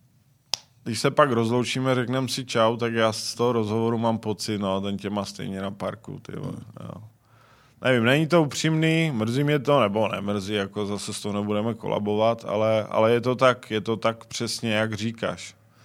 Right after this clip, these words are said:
Speaker 2: Hmm.
Speaker 1: Každý má ten svůj píseček a, a myslím si, že kdybych, kdybychom všichni drželi víc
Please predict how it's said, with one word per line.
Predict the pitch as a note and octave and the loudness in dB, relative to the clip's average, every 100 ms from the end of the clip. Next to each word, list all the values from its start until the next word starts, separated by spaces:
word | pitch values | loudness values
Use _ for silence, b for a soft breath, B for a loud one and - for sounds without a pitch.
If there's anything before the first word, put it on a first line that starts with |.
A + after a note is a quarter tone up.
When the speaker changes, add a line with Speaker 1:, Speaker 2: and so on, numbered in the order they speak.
| b | b
Speaker 2:
Hmm. | F#2+ - B B B B | -6 -6 B B B B
Speaker 1:
Každý | - G#2+ A#2 | -6 -2 0
má | A#2+ A#2+ | 2 2
ten | B2 B2 | 0 -2
svůj | C#3 B2 | -2 -4
píseček | A#2 G#2+ - A#2 - B2 A#2 A#2+ | -4 -4 -4 -4 -2 -4 0 2
a, | A#2 | 2
a | A2+ A2 | 2 -4
myslím | A2 - A#2+ | -4 -4 -6
si, | A2 B2 A2 | -6 -4 -2
že | A2+ A2 A2 | 0 0 -2
kdybych, | G#2+ A2+ A2 G#2+ G2 | -4 -4 -4 -6 -8
kdybychom | A2 A2+ A#2 - B2 A#2 | -4 -4 -4 -4 -6 -4
všichni | A2 - B2 - B2+ | -6 -8 -10 -6 -4
drželi | A2+ A2 A2 A#2 A#2 | -2 -2 0 0 0
víc | A#2 A#2 - | -2 -2 -6